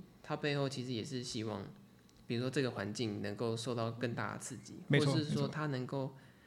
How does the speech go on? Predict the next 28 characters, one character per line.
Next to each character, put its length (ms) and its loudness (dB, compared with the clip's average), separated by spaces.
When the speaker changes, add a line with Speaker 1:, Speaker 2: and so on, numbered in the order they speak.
Speaker 1:
提 160 4
供 140 2
他 160 0
自 140 0
己 100 2
的 60 0
见 200 0
解。 180 -6
Speaker 2:
没 20 -10
错。 80 2
嗯。 380 6
Speaker 1:
因 100 2
为 40 6
很 80 8
多 200 2
我 100 0
们 100 10
知 60 2
道 80 0
archive 420 -2
店 200 0
它 160 0
是 440 -6
自 120 -4
己 100 4
选 160 -2
货 260 -2
嘛。 120 -12